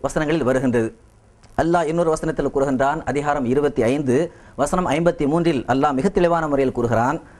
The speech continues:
"ஃபலா துதீல் காஃபிரீனா வஜாஹிதும் பிஹி ஜிஹாதன் கபீரா." அதாவது, நீர் இந்த காஃபிர்களுக்கு பின்னால் செல்ல வேண்டாம், காஃபிர்களை நீர் பின்பற்றாதீர்.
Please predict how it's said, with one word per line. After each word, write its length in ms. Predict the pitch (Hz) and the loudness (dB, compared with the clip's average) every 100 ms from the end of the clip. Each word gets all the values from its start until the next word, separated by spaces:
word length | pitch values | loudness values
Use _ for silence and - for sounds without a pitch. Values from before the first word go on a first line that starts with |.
| - - - | -20 -20 -2
"ஃபலா 220 | 170 202 240 226 | 0 2 0 -2
துதீல் 340 | 214 240 240 220 | 0 2 2 0
காஃபிரீனா 540 | 214 226 226 226 202 120 - - - - | 0 0 0 2 0 -2 -12 -20 -20 -2
வஜாஹிதும் 580 | 139 151 220 226 220 214 | 0 2 0 2 0 2
பிஹி 180 | 175 185 180 | 2 2 0
ஜிஹாதன் 420 | 123 135 143 160 160 | -2 -2 -2 -2 -2
கபீரா." 360 | 110 113 110 101 - - - - - - - | -2 0 0 -2 -6 -20 -20 -20 -20 -6 0
அதாவது, 300 | 196 220 233 254 | 0 0 0 0
நீர் 260 | 240 254 220 | 0 0 0
இந்த 120 | 208 - | 0 2
காஃபிர்களுக்கு 520 | 202 233 240 240 240 - | 0 2 2 2 0 0
பின்னால் 260 | 220 226 220 | 0 0 2
செல்ல 120 | 208 202 | 2 2
வேண்டாம், 320 | 190 190 131 - - - - - | 2 0 0 -8 -20 -20 -18 0
காஃபிர்களை 460 | 190 233 226 233 240 226 | 2 2 0 2 2 2
நீர் 200 | 233 220 | 2 2
பின்பற்றாதீர். 760 | 220 214 226 - 202 226 | 0 2 2 2 2 0